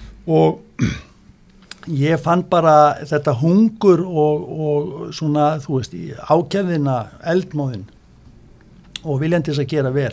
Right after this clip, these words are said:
og ég held að, og, og svona er bara spenntur fyrir, eh, þessu þjálfara teymi eins og við erum svo ofta að vinna í dag, svona myndaldi teymi og Ian Jeffs vegur þetta upp, þar að segja þá,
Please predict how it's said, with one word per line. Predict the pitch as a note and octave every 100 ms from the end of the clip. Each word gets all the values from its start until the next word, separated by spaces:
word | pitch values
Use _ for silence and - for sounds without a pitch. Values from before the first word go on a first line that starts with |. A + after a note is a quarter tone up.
| G#2+
og | C3+
ég | C#3 C#3+ C#3
held | C3+ F#3 C#3+ -
að, | C#3 C3+ - - - - - -
og, | D3+ C3 C3 E3 C#3+
og | C#3+ E3+ D3
svona | D#3+ D3+ D3+
er | C#3+ C#3
bara | D3
spenntur | C#3 D#3+ D#3+ - F#3
fyrir, | E3 F3+ G3 G3+ -
eh, | - D#3 - - D#3+
þessu | - D#3 - C#3+
þjálfara | C#3+ E3 F#3 F#3 E3+ -
teymi | - F3+ A3+ G3
eins | D#3
og | D3+
við | D3+
erum | D3
svo | C#3+ C#3
ofta | -
að | C3+
vinna | D3 C#3 B2
í |
dag, | C3 A#2
svona | C#3+ C#3
myndaldi | C#3+ D3 C#3
teymi | - D#3+ D3 C3 G#2+
og | A#2
Ian | D3 D3 C#3
Jeffs | C#3+ C#3+ - - - - - - - -
vegur | D3+ D#3 D3 C3+
þetta | D#3 C#3 D3+
upp, | D#3 C#3 - - E3+ -
þar | C#3
að | C3+
segja | C#3 C3 B2+
þá, | B2 C#3